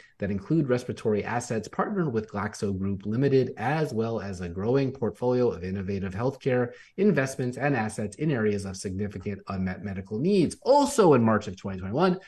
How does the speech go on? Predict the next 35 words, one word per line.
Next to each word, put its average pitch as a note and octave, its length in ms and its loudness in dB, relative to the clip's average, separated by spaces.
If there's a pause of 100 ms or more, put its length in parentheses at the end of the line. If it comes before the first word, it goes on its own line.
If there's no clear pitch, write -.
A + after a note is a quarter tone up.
(340)
Birx A#3 240 6
became C3+ 320 0
a A2+ 40 2
medical A2+ 480 0
and G3+ 240 0
science A2+ 300 -4
advisor F#3 680 2 (200)
at - 340 -2
ActivePure, A2+ 760 -2 (300)
a - 40 -4
technology F3 540 2
company B2 380 0
with G2 180 -4
a G2 60 -10
self-described C#3+ 760 0
commitment F#3+ 500 -2
to A#2 120 2
creating D3+ 460 2
the F#2 80 -4
purest F#3 520 -2
indoor B2 380 0
space G#2 380 -8 (100)
possible. D3 720 0 (460)
In G3+ 220 6
September E3+ 560 4
twenty D#3+ 280 0
twenty-two, D#3 760 0
Birx G3+ 360 2
joined E3+ 280 -4
the A2+ 40 -4
board C#3 240 4
of A2+ 60 -2
directors A#2+ 400 -4
for D#3 300 2
Nanolive, C3 920 2